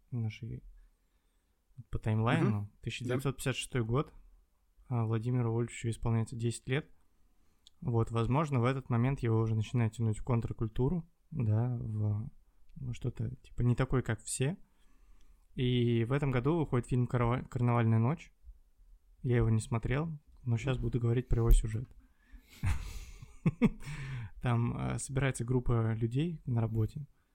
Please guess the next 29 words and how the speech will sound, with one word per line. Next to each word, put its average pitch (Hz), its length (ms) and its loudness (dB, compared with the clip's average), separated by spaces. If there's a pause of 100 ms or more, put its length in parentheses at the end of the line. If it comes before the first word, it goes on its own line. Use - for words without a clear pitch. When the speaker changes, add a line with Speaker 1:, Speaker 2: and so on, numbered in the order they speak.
(260)
Speaker 1:
хочет, 135 460 -2
э, 143 120 -6
что-то - 280 -8
сделать 120 360 0
очень 113 220 -2
весело, 135 380 -4
провести 117 380 0
Новый 110 240 2
год 110 240 -4 (260)
или 117 140 0
карнавал, 107 600 -2
ну, - 60 -10
какой-то - 220 -4
праздник, 110 380 0
короче, 120 320 -8
весело 117 340 0
хотят 117 260 -6
провести, 117 500 -2 (1200)
но, 123 520 2 (320)
э, 127 280 -4
им 143 200 0
в 131 60 2
этом 127 200 2
всем 151 240 0
мешает, 123 520 0
э, 90 420 -6 (220)
Огурцов, 120 580 -4 (120)
так - 160 -10
называемый. 104 540 -4